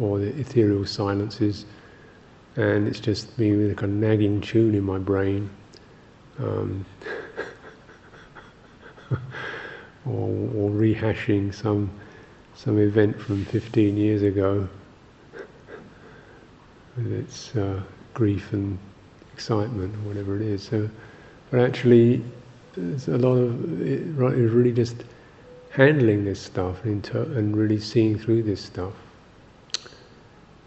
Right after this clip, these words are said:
Uh, and not, not, uh, you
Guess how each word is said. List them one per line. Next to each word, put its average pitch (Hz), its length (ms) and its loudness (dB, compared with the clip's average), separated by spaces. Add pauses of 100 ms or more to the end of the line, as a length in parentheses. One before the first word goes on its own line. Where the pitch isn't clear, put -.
(240)
Uh, 107 440 -4
and 117 100 2
not, 123 340 -2
not, 127 420 0
uh, 117 260 2 (1800)
you 123 80 -2